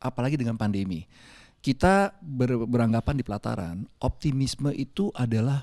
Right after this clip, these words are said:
vaksin yang paling kuat di segala vaksin. Karena kalau vaksin yang kesehatan hanya menga-, mengcover mengenai kesehatan, tapi tidak mental. Nah, optimisme Indonesia. Nah, ide dasarnya itu optimisme Indonesia sekarang kita kerucutkan. Karena kita sudah berhasil di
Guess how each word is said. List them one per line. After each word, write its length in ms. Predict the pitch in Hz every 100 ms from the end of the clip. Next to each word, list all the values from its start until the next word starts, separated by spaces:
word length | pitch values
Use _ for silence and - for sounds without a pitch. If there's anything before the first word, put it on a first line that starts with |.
| -
vaksin 480 | 127 113 - 147
yang 160 | 131 113
paling 240 | - 123
kuat 320 | 120 120 110 - - _ _ -
di 160 | 131
segala 320 | 147 135 131
vaksin. 400 | 131 123 - 113 - _ _ _ _ _ _ _
Karena 320 | - 131 160 190
kalau 240 | 139 135
vaksin 560 | - 135 120 - 139 131
yang 80 |
kesehatan 640 | 120 117 120 98 - 175 147
hanya 240 | 110 139
menga-, 400 | 160 123 117 104
mengcover 640 | - 117 95 92 - 160 160
mengenai 320 | 123 110 127
kesehatan, 640 | 120 - 113 - 82 95 - - _
tapi 160 | 120 -
tidak 320 | - 139 98
mental. 480 | 117 120 123 78 71 - _ _ - - -
Nah, 160 | 92
optimisme 480 | 85 - 107 104 98
Indonesia. 480 | 92 87 82 - - 107
Nah, 160 | 87 - - - - -
ide 320 | 165 143 139
dasarnya 480 | 123 117 131 123 135
itu 160 | 120 -
optimisme 400 | - 123 123 117
Indonesia 240 | 113 165
sekarang 320 | - - 147
kita 160 | 156 -
kerucutkan. 720 | - 117 - - - - - - _
Karena 160 | - 120
kita 240 | 127 -
sudah 240 | 175 123 113
berhasil 320 | 113 101
di 80 | 143